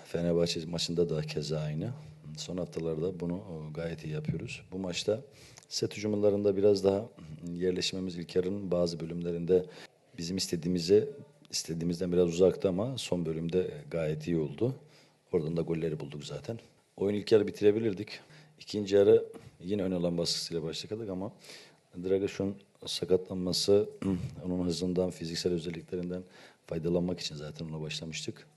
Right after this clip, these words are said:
Gayet iyi iş çıkardı. Buna da, ona da buradan geçmiş olsun demem lazım. Hızlarımız düşünce <clears throat> biraz sıkıntı yaşıyoruz ama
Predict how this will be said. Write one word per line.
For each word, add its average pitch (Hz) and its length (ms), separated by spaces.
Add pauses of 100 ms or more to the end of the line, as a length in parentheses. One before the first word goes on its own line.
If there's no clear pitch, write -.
Gayet 85 360
iyi 90 100
iş 85 120
çıkardı. 82 520
Buna 85 220
da, 85 60
ona 82 300
da 85 260
buradan 85 260
geçmiş 80 320
olsun 80 240
demem 78 240
lazım. 78 300 (1120)
Hızlarımız 101 540
düşünce 107 480 (340)
<clears throat> - 360
biraz 92 180
sıkıntı - 400
yaşıyoruz - 720 (320)
ama 90 320